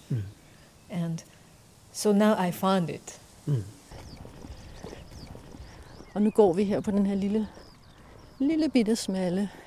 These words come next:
Speaker 3: landevej, hvor der sådan lige er plads til halvanden bils bredde. Og så kommer der lige en bil. Og der er en kæmpestor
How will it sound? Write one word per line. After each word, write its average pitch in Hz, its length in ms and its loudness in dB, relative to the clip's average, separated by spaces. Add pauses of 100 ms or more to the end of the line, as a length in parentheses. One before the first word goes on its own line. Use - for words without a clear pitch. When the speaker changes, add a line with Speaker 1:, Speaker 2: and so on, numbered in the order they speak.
(100)
Speaker 3:
landevej, 175 560 -4 (760)
hvor 208 100 -6
der 190 80 -6
sådan 202 240 -6
lige 262 180 0
er 180 40 -2
plads - 340 -8
til - 160 -12
halvanden 180 560 0
bils 196 400 -4
bredde. - 460 -2 (960)
Og 220 140 -4
så - 140 -6
kommer - 260 -8
der 180 100 -4
lige 208 120 -2
en 202 100 -2
bil. 208 260 -8 (1500)
Og 226 120 -2
der 220 60 0
er 208 260 0
en 208 260 2 (1080)
kæmpestor 226 840 2